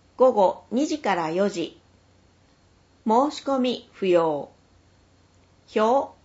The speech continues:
終わり。三日、四日の申し込み方法。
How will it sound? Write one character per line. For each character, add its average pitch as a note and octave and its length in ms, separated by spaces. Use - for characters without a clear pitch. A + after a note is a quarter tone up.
終 G3 160
わ G3 160
り。 F#3+ 240
三 B3 240
日、 C4+ 380
四 A3+ 180
日 A#3+ 260
の A3+ 360
申 A#3+ 220
し C#4 100
込 D#4 120
み D#4 140
方 D4 200
法。 F3+ 480